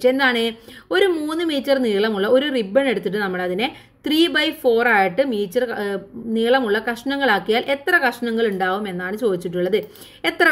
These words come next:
കഷ്ണങ്ങൾ ഉണ്ടായിരിക്കും? ഇവിടെ നമ്മൾ ചിന്തിച്ച് നോക്കിയാൽ മതി. ത്രീ by four-ൻ്റെ എത്ര പീസ് ആയിരിക്കും ഉണ്ടാവുക? മൂന്ന് മീറ്റർ ആണ് ടോട്ടൽ ഉള്ളത്. അപ്പോൾ അവിടെ എത്ര പീസ് ആയിരിക്കും എന്ന് നമ്മൾ just കാൽക്കുലേറ്റ് ചെയ്ത് കഴിഞ്ഞാൽ നമുക്ക്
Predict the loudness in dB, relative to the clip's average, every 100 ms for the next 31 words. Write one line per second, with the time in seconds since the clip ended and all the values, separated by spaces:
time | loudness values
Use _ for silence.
0 | 2 0 -2 0 0 2 2 2 0 -2
1 | -6 -14 _ _ _ _ _ _ _ _
2 | _ -20 -20 -20 _ -2 6 6 6 -2
3 | -12 _ _ _ _ _ -6 -2 -2 2
4 | 4 4 2 2 2 2 2 2 0 -2
5 | -4 -2 0 2 2 2 2 4 4 2
6 | 0 0 -2 -4 -4 -2 -2 0 0 2
7 | 0 -2 -2 0 0 0 0 -2 -2 -2
8 | 0 2 2 2 0 -2 0 2 2 0
9 | 0 0 0 -2 -8 -20 -8 0 2 4
10 | 2 0 -2 -2 -2 -2 0 2 0 -2
11 | -6 -4 -4 -2 -2 -2 -6 -2 0 0
12 | 2 2 2 0 0 0 -4 -6 -6 -6